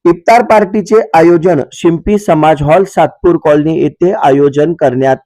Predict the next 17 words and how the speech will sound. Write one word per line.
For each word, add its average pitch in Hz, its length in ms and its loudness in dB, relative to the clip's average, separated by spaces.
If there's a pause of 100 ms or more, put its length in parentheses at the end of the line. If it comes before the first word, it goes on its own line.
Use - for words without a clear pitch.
आले. 127 280 0 (600)
या 185 100 2
कार्यक्रमास 202 840 0
हिंदू, 170 300 0 (160)
मुस्लिम 170 420 -2 (140)
आणि 143 180 -2
सर्व 175 360 -2
समाजातील 143 640 -2
बांधव 143 380 0
मोठ्या 139 400 -2
संख्येने 156 580 -4
उपस्थित 135 720 -6
होते. 127 420 -2 (760)
या 185 140 2
कार्यक्रमासाठी 208 920 0
मुस्लिम 160 520 -2
धर्मगुरू 151 540 0